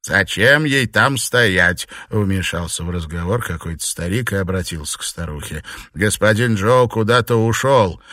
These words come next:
а жена его дома. Живут они на той половине дворца. Зайди с другого конца улицы и там спроси". Бабушка Лю поблагодарила и вместе с внуком направилась к задним воротам дворца.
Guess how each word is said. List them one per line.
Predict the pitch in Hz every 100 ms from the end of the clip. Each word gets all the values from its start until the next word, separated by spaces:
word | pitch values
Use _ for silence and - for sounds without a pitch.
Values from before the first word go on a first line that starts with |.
| -
а | - 87
жена | 85 71 107
его | 147 185
дома. | 165 98 82 82 87 85 - - -
Живут | - 95 117 143 127
они | 131 135
на | 123 113
той | 123 139
половине | - 117 117 123 107
дворца. | 117 113 98 95 85
Зайди | 98 123 131 147
с | 98
другого | 120 123 131 127 113
конца | 113 117 107 123
улицы | 117 151 131 107 113
и | 107
там | 120 160
спроси". | 156 170 139 110 127 135 135 120 _ _ _ -
Бабушка | 98 101 92 - 98
Лю | 98 104
поблагодарила | 98 87 90 82 85 76 78 90 135 165 175 175 165 - - - -
и | 175
вместе | 185 127 139 160 196
с | 180 147
внуком | 123 120 127 - 165 165
направилась | 165 - 101 107 110 120 131 123
к | 98
задним | 87 82 82 110 123 123
воротам | 127 80 78 - 82 87
дворца. | 92 101 104 -